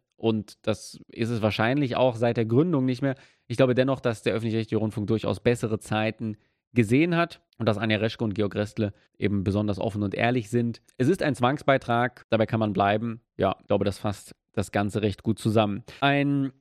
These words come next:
weiterer kurzer Clip, auf der, der auf der Plattform X geteilt wurde, der ursprünglich vom Volksverpetzer, das sehen wir oben rechts an dem Logo, zusammengestellt wurde. Da geht es um ein Streitgespräch, das müsste von der Reporterfabrik sein, die zu Korrektiv wiederum gehören.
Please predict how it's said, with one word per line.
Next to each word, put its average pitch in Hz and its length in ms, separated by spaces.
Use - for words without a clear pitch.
weiterer 160 400
kurzer 156 340
Clip, - 520
auf 110 220
der, 107 200
der 107 120
auf 101 40
der 113 80
Plattform 113 300
X 120 160
geteilt 123 320
wurde, 120 240
der 117 140
ursprünglich 143 580
vom 127 180
Volksverpetzer, 123 840
das 117 140
sehen 127 200
wir 120 100
oben 123 180
rechts 120 260
an 117 100
dem 107 140
Logo, 143 580
zusammengestellt 123 800
wurde. 143 380
Da 135 160
geht 156 240
es 170 120
um 151 160
ein 135 220
Streitgespräch, 160 1080
das 123 260
müsste 139 320
von 127 160
der 120 120
Reporterfabrik 131 880
sein, 139 520
die 120 220
zu - 240
Korrektiv 131 840
wiederum 180 420
gehören. 180 680